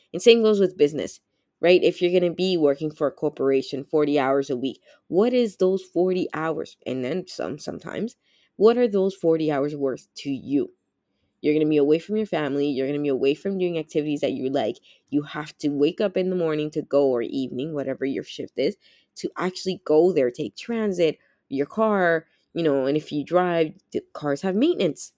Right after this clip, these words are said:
So does mine. You know, I have to get an oil change. Now I have to change my tires to the winter tires again. Um, I need new rims for the winter tires. It's, it's a whole thing. It's a whole thing. So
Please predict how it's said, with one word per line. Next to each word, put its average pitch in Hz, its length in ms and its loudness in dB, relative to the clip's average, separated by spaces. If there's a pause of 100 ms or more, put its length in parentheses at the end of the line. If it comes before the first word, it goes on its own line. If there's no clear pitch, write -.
(140)
So - 340 -12
does - 280 -12
mine. 262 340 -2 (400)
You 208 100 0
know, 147 140 2
I 147 60 -2
have 151 100 -10
to 165 80 0
get 196 120 2
an 202 80 0
oil 226 260 2
change. 143 500 0
Now 143 180 -4
I 156 40 -2
have 156 140 -6
to 160 60 -6
change 170 320 -4
my 170 140 -2
tires 202 520 -4
to 156 120 -10
the 156 100 -4
winter 147 260 -8
tires 185 420 -4
again. 123 300 0 (640)
Um, 147 280 2
I 139 80 2
need 147 140 2
new 170 200 0
rims 180 520 2 (180)
for 156 120 2
the 156 80 4
winter 151 200 -4
tires. 120 500 -4 (400)
It's, - 320 0
it's 180 160 0
a 220 60 2
whole 247 200 2
thing. - 220 0 (160)
It's - 120 -16
a 175 40 -10
whole 202 140 -2
thing. 143 220 -2
So 160 260 2